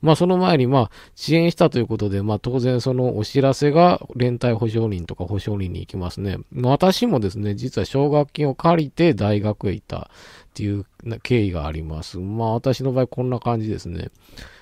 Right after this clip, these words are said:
ちなみに借りた額はですね、私の場合ですよ。えー、二百五十万円近くをこれ無利子の分で借りまして、で、有利子の分がですね、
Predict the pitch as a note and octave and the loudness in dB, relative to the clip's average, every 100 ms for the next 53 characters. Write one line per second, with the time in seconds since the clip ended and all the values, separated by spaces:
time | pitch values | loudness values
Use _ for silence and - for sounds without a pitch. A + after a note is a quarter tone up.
0 | _ - A#2+ C3+ C#3 C#3 C3+ - B2 C#3+ | _ -4 0 0 0 -2 -4 0 0 2
1 | D3+ C#3+ D3 - F2+ D2+ E2+ F2+ F2+ F#2+ | 4 4 2 2 -2 -4 -8 -6 -4 -4
2 | A2+ A2+ G#2+ G#2+ G#2 G2+ E2+ - A#2 D#2+ | -4 -2 -2 0 0 -2 -6 -10 -10 -10
3 | _ _ _ _ - A2+ A2+ A2+ A2+ A#2 | _ _ _ _ -8 -2 0 2 2 0
4 | C#3 E3 - F3 E3 - C3 D#3 D#3+ E3+ | 2 0 2 0 0 -2 0 2 2 2
5 | D#3+ D#3+ D#3 - - D3 - A#2+ G#2 A2+ | 2 0 -2 -2 0 0 2 -2 0 0
6 | G#2 G#2+ B2+ C3 C#3 A#2+ G2 G2+ E2+ - | 0 0 0 0 0 -2 -2 -4 -6 -6
7 | E2+ F2 F2 F#2 - - A#2 A2+ - _ | -6 -6 -4 -6 -6 -2 2 2 -2 _
8 | _ D3 D3+ D#3 B2+ D3+ E3 E3+ D#3+ C3 | _ -4 0 0 0 0 0 0 -2 -2
9 | A2 G2+ A#2 G2 G2+ F2 - E2 F2 | 0 0 -2 -2 -2 -4 -6 -6 -6